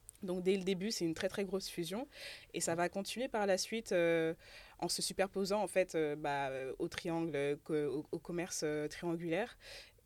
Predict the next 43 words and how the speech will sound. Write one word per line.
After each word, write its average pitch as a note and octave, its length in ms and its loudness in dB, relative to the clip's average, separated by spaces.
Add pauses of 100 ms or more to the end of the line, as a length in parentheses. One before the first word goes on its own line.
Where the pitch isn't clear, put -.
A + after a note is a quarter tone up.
Euh, E3 520 0
ça E3 100 -6
va D#3+ 80 -2
continuer, F3+ 500 0
euh, D3+ 260 2
puisque - 340 0
à E3 120 4
Londres, F#3 380 4
euh, D3+ 420 4 (200)
tous - 160 0
les, E3+ 340 8
bah, D3+ 160 -2
tous - 140 -4
les F#3+ 80 4
Noirs E3+ 200 0
en D#3+ 60 0
fait, E3 240 2
<laughs> - 600 4
vont G3 100 4
se G3 120 4
rejoindre, F#3+ 520 6
à F3+ 80 10
la E3+ 100 10
fois F#3 240 6
les E3+ 140 6
Noirs, F#3 420 6
euh, E3 140 6
d'Afrique F3+ 340 2
de F#3 80 4
l'Ouest, F3 460 6
donc D#3+ 180 0
Nigeria, D#3+ 720 2
Ghana, D#3+ 540 0
et D#3 80 -2
cetera, D3+ 440 -2 (360)
et F3 100 2
les E3 140 6
Noirs, F#3 460 6
euh, E3 160 4
bah, E3 180 2
des E3 100 0
Caraïbes, E3 640 0
euh, D#3+ 240 2